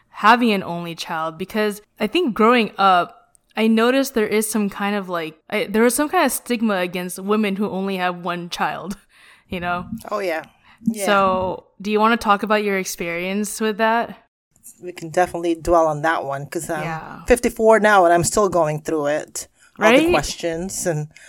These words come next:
Speaker 2: all the, it's like, uh, uh, that kitchen has closed a long time ago.
Speaker 1: <laughs>
Speaker 2: And, uh, <laughs>
Speaker 1: Well,
Speaker 2: I can't
Speaker 1: yeah.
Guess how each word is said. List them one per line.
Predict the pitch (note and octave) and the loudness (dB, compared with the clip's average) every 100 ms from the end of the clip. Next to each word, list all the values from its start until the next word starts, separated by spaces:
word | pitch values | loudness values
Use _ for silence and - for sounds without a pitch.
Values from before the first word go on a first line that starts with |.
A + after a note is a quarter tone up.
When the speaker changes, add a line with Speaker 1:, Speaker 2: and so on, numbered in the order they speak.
| - _ | -20 _
Speaker 2:
all | - F3+ | 0 0
the, | E3 E3 D#3 C#3+ C3+ C3+ - _ _ _ _ - | 2 0 0 -2 -6 -12 -20 _ _ _ _ -8
it's | - | -2
like, | F3+ E3 E3+ | 0 0 0
uh, | G3 F3+ E3 E3+ | 2 4 4 0
uh, | - F#3 | 0 2
that | F#3 E3+ | 2 0
kitchen | D4 - A#3 | -2 2 2
has | F#3+ | 2
closed | - A3+ G#3+ A#3 F#3+ | 2 4 6 4 2
a | |
long | F3+ F#3+ | 6 6
time | A3+ A3+ A#3+ | 6 2 2
ago. | B3 B3 B3+ B3+ - | 4 6 4 0 -4
Speaker 1:
<laughs> | G#3+ - A#3 D#4 - E4+ | -6 -6 2 4 4 -2
Speaker 2:
And, | - F#3 F3+ F3 F3 E3+ | -2 0 2 2 2 4
uh, | G3 F3+ | 6 8
<laughs> | - C#4+ A4 - A#4 - A4 C4+ D4+ C4 | 8 10 8 6 2 2 -8 -8 -4 2
Speaker 1:
Well, | D#4 | 4
Speaker 2:
I | D#4+ | 4
can't | G#4+ | 6
Speaker 1:
yeah. | C#4+ | 8